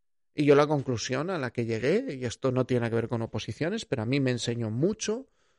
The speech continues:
para ayudar a opositores, para ayudarme a mí mismo, eh, a la conclusión a la que llegué es que los primeros veinte kilómetros, los primeros diez,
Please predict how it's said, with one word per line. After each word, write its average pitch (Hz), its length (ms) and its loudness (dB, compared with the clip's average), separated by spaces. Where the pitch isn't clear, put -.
para 110 140 0
ayudar 110 280 2
a 113 60 4
opositores, 147 580 0
para 104 160 -4
ayudarme 107 340 -4
a 104 40 -6
mí 104 140 -8
mismo, 156 420 -6
eh, 120 1000 4
a - 80 -4
la 113 100 2
conclusión 107 440 -4
a 139 60 2
la 170 80 2
que 180 120 2
llegué 139 180 0
es 160 80 -4
que 285 100 -4
los 165 120 -2
primeros 120 420 -4
veinte 127 320 -6
kilómetros, 139 640 -4
los 120 120 -8
primeros 196 420 0
diez, 240 420 4